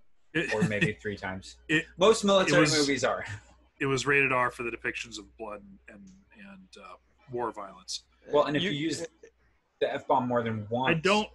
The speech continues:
Speaker 1: I
Speaker 2: it's rated
Speaker 1: don't,
Speaker 2: R.
Speaker 1: kn-, I don't recall whether they used the F-bomb or not. I wasn't paying attention, to be perfectly honest.
Speaker 2: Well, with Vince
Speaker 1: Anyway.
Speaker 2: Vaughn, I don't think you can stop. <laughs> Vince Vaughn was the, uh,
Speaker 1: Yeah,
Speaker 2: the
Speaker 1: but he, he was a supporting character. He was a supporting actor. He didn't get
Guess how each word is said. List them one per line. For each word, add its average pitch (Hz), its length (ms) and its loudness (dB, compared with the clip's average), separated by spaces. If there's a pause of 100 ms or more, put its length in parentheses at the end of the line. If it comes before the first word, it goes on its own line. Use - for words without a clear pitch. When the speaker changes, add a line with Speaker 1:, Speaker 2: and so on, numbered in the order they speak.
(160)
Speaker 1:
I 127 80 -4
Speaker 2:
it's 143 80 2
rated 139 60 -2
Speaker 1:
don't, 160 220 2
Speaker 2:
R. 151 80 -2
Speaker 1:
kn-, 151 240 -2
I 143 120 0
don't 139 280 -4
recall 120 480 -4
whether 113 240 -4
they 113 160 -4
used 110 360 -8
the 107 80 -10
F-bomb 101 480 -14 (280)
or 117 100 -16
not. 104 300 -14
I 110 60 -14 (600)
wasn't 139 280 -2
paying 147 240 0
attention, 135 320 -6
to 110 60 -12
be 113 80 -8
perfectly 107 420 -12
honest. 98 340 -14 (320)
Speaker 2:
Well, 120 140 2
with 120 180 0
Vince 208 120 2
Speaker 1:
Anyway. 160 160 4
Speaker 2:
Vaughn, 143 260 4
I 117 80 2
don't 123 220 0
think 123 160 -6
you 131 80 -16
can 113 100 -10
stop. - 340 -10 (140)
<laughs> - 500 -16 (1120)
Vince 127 280 -2
Vaughn 123 320 0
was 110 260 2
the, 110 320 -2
uh, 95 440 -4
Speaker 1:
Yeah, 220 300 6
Speaker 2:
the 196 60 0
Speaker 1:
but 202 120 0
he, 226 180 0
he 202 180 -6
was 214 180 -2
a 196 60 -2
supporting 170 560 -2
character. 123 480 -4
He 120 80 -8
was 143 120 -6
a 123 60 -8
supporting 127 360 -6
actor. 110 320 -6
He 120 100 -12
didn't 139 280 -8
get 127 180 -4